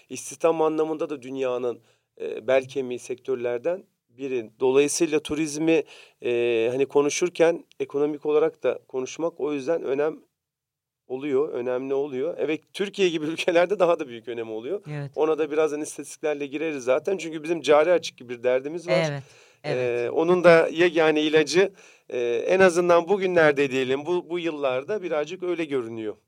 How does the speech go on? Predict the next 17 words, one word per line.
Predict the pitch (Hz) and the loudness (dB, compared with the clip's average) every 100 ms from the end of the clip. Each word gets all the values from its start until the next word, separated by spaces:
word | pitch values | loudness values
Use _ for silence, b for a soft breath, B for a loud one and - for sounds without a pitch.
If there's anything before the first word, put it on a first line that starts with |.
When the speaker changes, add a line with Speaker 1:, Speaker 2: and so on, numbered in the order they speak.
| _ | _
Speaker 2:
Evet, | 156 147 135 135 _ - | -6 -4 -6 -8 _ -8
ama, | 170 269 269 - | -6 -4 -4 -6
e, | 185 156 - | -4 -6 -6
bir | 160 | -6
yandan | 165 185 240 269 | -6 -4 -6 -4
da | 220 | -2
şöyle | - 202 226 | -2 -2 -4
bir | 208 | -6
sorun | - 214 208 208 214 - | -8 -6 -4 -4 -6 -8
yok | 214 220 | -10 -8
mu | 185 147 | -8 -8
Ferdi? | 156 151 135 127 135 | -6 -6 -6 -8 -8
Yani | 160 143 135 | -4 -4 -4
şimdi | - 147 143 | -4 -4 -4
bacasız | 165 170 175 - 202 190 | -4 -4 -4 -6 -6 -8
sanayi, | - - 151 139 131 135 135 135 - | -10 -4 -2 0 0 -2 -2 -4 -4
e, | 104 135 127 | -8 -6 -6